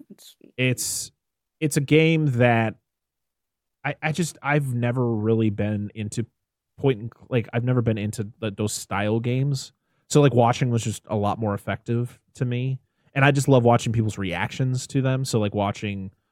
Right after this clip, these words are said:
Speaker 2: especially
Speaker 1: Mm.
Speaker 2: people who aren't into horror games play it, it's a lot of fun. Uh, I've actually recently been watching Tim the Tatman, uh, play fnaf, and it's been hilarious 'cause that dude jumps at everything. And I've just been a big,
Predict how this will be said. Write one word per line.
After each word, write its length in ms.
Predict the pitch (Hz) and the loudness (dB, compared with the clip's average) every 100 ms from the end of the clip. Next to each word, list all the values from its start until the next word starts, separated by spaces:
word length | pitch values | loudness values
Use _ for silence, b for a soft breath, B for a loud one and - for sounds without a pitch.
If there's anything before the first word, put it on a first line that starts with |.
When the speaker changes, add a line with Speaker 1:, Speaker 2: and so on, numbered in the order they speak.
| _ _ | _ _
Speaker 2:
especially 260 | - 123 110 | -6 -2 0
Speaker 1:
Mm. 20 | |
Speaker 2:
people 180 | 104 117 | 0 2
who 160 | 107 107 | 2 0
aren't 220 | 110 104 85 | -2 -6 -8
into 300 | 101 - 113 | -10 -6 -4
horror 280 | 98 98 | -4 -4
games 560 | 107 120 131 135 131 - _ _ _ | -4 -4 -4 -6 -8 -14 _ _ _
play 240 | - 127 139 | -4 -2 -2
it, 100 | - | -4
it's 160 | - - - | -10 -14 -10
a 60 | |
lot 260 | 104 98 82 | -8 -8 -8
of 80 | 87 | -12
fun. 320 | - 55 - _ _ _ _ | -16 -20 -20 _ _ _ _
Uh, 100 | - 104 | -6 2
I've 140 | 151 | 4
actually 260 | 185 175 143 | 4 4 4
recently 380 | 113 117 131 120 | 4 2 2 2
been 140 | 113 | 2
watching 320 | 104 107 104 | 0 -2 -6
Tim 140 | 101 107 | -6 -8
the 100 | 95 | -8
Tatman, 640 | 98 95 110 110 110 110 _ - | -8 -6 -6 -6 -8 -12 _ -8
uh, 260 | 107 104 | -4 -4
play 540 | 104 - 110 107 107 - | -6 -4 -2 0 -2 -6
fnaf, 480 | - 110 104 107 104 _ - | -8 -6 -4 -6 -8 _ -12
and 160 | 104 | -8
it's 100 | 95 | -8
been 160 | - 101 | -10 -12
hilarious 680 | - 92 95 98 107 113 - | -8 -8 -6 -4 -4 -6 -8
'cause 160 | - 101 | -12 -12
that 120 | 95 | -10
dude 140 | 98 92 | -10 -10
jumps 320 | 92 98 - | -10 -10 -12
at 60 | 80 | -12
everything. 580 | 85 104 110 110 113 - _ _ _ _ - | -12 -10 -8 -8 -8 -14 _ _ _ _ -6
And 80 | |
I've 100 | 110 | -4
just 140 | 104 - | -4 -2
been 100 | - | 0
a 60 | |
big, 100 | 214 | 2